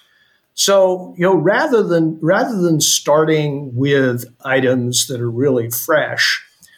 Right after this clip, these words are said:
why don't we go back a century and a quarter and review the text of that law and,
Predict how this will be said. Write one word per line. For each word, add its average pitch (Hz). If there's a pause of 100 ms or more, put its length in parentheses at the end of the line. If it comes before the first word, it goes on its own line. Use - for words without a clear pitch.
(120)
why 247
don't 381
we 240
go 151
back 151
a 139
century 120
and 113
a 110
quarter 120 (600)
and 131 (200)
review 165
the 151
text 175
of 120
that 135
law 131 (480)
and, 151